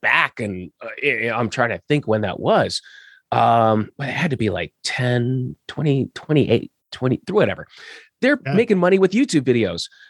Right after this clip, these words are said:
Speaker 2: Yeah.
Speaker 1: Uh, people were getting direct sponsorships. People were reviewing products. It, it was amazing to see in this small of a group how many different ways people found to make money.
Speaker 2: Right.
Speaker 1: And then here's where,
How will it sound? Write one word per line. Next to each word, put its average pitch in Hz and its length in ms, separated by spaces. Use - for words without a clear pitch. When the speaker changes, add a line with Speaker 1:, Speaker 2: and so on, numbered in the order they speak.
Speaker 2:
Yeah. 160 60
Speaker 1:
Uh, 165 280
people 240 220
were 185 80
getting 175 240
direct 143 360
sponsorships. - 840
People 123 260
were 117 160
reviewing 123 420
products. 208 580
It, 165 120
it 190 180
was 180 160
amazing 185 720
to 151 100
see 127 600
in 139 180
this 196 180
small 190 360
of 156 100
a - 20
group 131 320
how 165 180
many 165 240
different 135 260
ways 110 280
people 120 240
found 113 240
to 104 40
make 104 200
money. 95 340
Speaker 2:
Right. 123 240
Speaker 1:
And 175 180
then 156 400
here's 226 460
where, 143 480